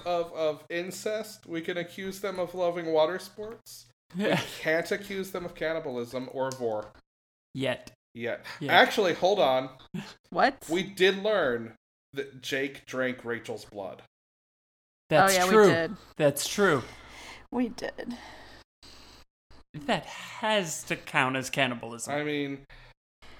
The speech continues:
Speaker 3: So, on top of having my Visser three in my head, I now have my Marco in my head. Uh, who I'm guessing neither of you are going to know who he is, but Diego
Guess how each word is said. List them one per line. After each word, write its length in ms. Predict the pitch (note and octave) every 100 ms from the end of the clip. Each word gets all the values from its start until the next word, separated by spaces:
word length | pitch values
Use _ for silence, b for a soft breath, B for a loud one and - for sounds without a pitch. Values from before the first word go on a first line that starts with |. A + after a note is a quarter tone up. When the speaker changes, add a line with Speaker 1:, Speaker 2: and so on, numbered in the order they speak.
| -
Speaker 3:
So, 560 | - - A#3+ A#3+ A#3 - - _ - - -
on 120 | B3
top 240 | D#4+ G4 E4+
of 140 | A#3
having 380 | A3+ G#3 A3 G#3 -
my 200 | G#3+ G3+
Visser 320 | G#3+ G#3 G#3
three 260 | - G#3+ G3
in 80 |
my 120 | F#3+ F#3
head, 260 | F#3+ F3+
I 60 | F#3+
now 180 | F#3+ G3+
have 160 | G3
my 140 | F#3 F#3
Marco 340 | F3+ F#3 F3+
in 140 | E3+ E3
my 140 | A#2
head. 300 | G3 F#3+ G3 - - B B B _ _ _ -
Uh, 340 | - - - F#3+ _ _ _ - - _ _ -
who 120 | A3
I'm 140 | G#3
guessing 420 | A3 A3 A3 F#3
neither 280 | A3 C4+ A3
of 140 | G#3 A3
you 120 | G3
are 100 | F#3+
going 220 | F#3+ F3+
to 60 | F3+
know 160 | F3+ F#3
who 120 | F3+
he 100 | F3+
is, 260 | F#3+ F3+
but 200 | - F#3
Diego 640 | A3 G#3 G#3+ G#3+ G#3 G3+